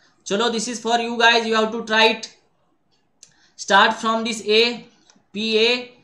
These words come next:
You know, if it is downward, you take it as negative. It is upward, take it as positive. You know that.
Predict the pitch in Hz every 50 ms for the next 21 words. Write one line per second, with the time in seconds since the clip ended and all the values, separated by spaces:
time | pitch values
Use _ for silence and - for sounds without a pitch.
0 | _ _ _ _ 165 175 185 190 202 214 226 240 254 247 247 - - _ - _
1 | _ _ _ _ _ _ - 170 196 214 214 214 202 202 214 202 190 185 190 190
2 | 190 196 208 226 240 226 - - 110 165 180 180 170 - 185 185 170 190 185 196
3 | 185 175 170 160 165 165 160 185 180 175 220 214 202 175 170 180 175 - - 156
4 | 151 - - 185 202 208 202 - 175 165 165 151 160 151 - - 147 143 143 156
5 | 170 190 196 196 185 175 165 180 180 190 190 202 208 202 -